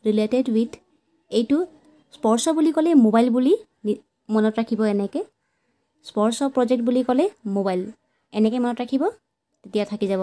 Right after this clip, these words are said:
মনত। ইয়াৰ শুদ্ধ উত্তৰটো free mobile ডিছপেনচাৰ ছাৰ্ভিচেছ হ'ব। হুইচ is the oldest refinery of আছাম? ইয়াৰ শুদ্ধ উত্তৰটো ডিগবৈ refinery হ'ব। Number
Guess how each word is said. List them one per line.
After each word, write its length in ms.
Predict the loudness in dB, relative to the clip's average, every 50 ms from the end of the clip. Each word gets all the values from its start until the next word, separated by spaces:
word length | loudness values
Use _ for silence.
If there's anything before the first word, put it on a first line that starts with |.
| -4 -6
মনত। 220 | -6 -8 -8 -10 _ _ _ _ _ _ _ _ _ _ _ _ _ _ _ _ _ _ _ _ _ -4
ইয়াৰ 120 | -2 -2 -2
শুদ্ধ 140 | 0 0 0 0 0
উত্তৰটো 320 | 0 0 -2 0 0 -2 -4 -4 -8 _ _ _ _ _ _ _ _ _ _ _ _
free 120 | -4 -2 2 4 4 4
mobile 220 | 4 2 2 2 2
ডিছপেনচাৰ 460 | 0 0 0 -2 0 0 0 0 -2 0 2
ছাৰ্ভিচেছ 480 | 2 0 0 0 -4 -4 -4 -6 -6 -6 -8
হ'ব। 100 | -8 -10 -12 -14 -16 _ _ _ _ _ _ _ _ _ _ _ _ _ _ _ _ _ _ _ _ _ _ _ _ _ _ _ _ -4
হুইচ 120 | -4 -2 0 -2
is 60 | 0 0
the 60 | 0 0 2 2
oldest 280 | 2 2 2 2 0 0 -4
refinery 440 | -4 0 2 4 6 6 6 6 4 2 0 -4
of 60 | -6 -6 -10 -20 -16
আছাম? 240 | -10 -10 -8 -8 -8 -12 -14 _ _ _ _ _ _ _ _ _ _ _ _ _ _ _ _ _ _ _ _ _
ইয়াৰ 120 | -4 -2 -2 0
শুদ্ধ 180 | 0 0 2 4 4 4
উত্তৰটো 340 | 4 6 4 4 6 4 2 2 0 -4 _ _ _ _ _ _ _ _ -4 -4
ডিগবৈ 280 | -2 0 6 6 8 8 8
refinery 380 | 6 4 4 4 4 4 2 2 0
হ'ব। 120 | -2 -6 -8 -10 -12 _ _ _ _ _ _ _ _ _ _ _ _ _ _ _ _ _ _ _ _ _ _ _ _ _ _ _ _ _ _ _ _ _ _ _ _ _ _
Number 260 | 0 2 2 4 2